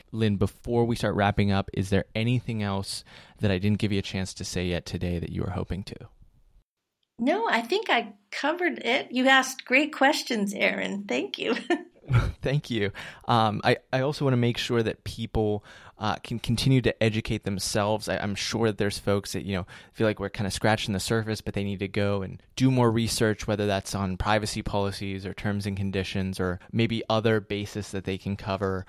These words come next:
Speaker 1: uh, in terms of just kind of the, a basic legal one oh one. So where in the digital world can we point them so they can connect with you and learn more, Lynn?
Speaker 2: Two places. One is cover your assets online dot com.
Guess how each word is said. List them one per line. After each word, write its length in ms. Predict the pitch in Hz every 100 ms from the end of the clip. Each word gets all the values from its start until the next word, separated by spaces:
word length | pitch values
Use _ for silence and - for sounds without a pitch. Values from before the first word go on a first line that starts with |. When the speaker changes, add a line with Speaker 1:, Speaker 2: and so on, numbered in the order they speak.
| -
Speaker 1:
uh, 240 | 95 90 85
in 100 | 98
terms 400 | - 92 92 95
of 100 | 85
just 220 | 92 -
kind 140 | 92
of 60 | 90
the, 120 | 76 -
a 40 |
basic 540 | - 87 95 - 92
legal 400 | 90 95 95 90
one 200 | 87 92
oh 80 | 92
one. 420 | 90 90 92 87 -
So 320 | - 107 85 -
where 520 | 107 110 123 139 143
in 300 | - 117 113 104
the 260 | 107 101
digital 400 | 95 107 107 113
world 420 | 101 101 101 101 -
can 240 | - 101
we 160 | 107 127
point 440 | - - 113 110
them 280 | 107 101 101
so 180 | - 92
they 180 | 104
can 260 | 104 101 95
connect 440 | - 101 98 -
with 200 | 107 101
you 100 | 98
and 120 | 95 92
learn 160 | 92
more, 200 | 92 95
Lynn? 300 | 90 85 92 - _ _
Speaker 2:
Two 200 | - 370
places. 500 | 415 208 170 - 170
One 320 | 180 190 233 -
is 340 | 202 190 185
cover 360 | - 208 220 277
your 300 | 254 233 240
assets 720 | 208 202 202 208 202 202 -
online 640 | 202 202 202 190 180 185
dot 300 | 185 185 -
com. 460 | - 165 165 254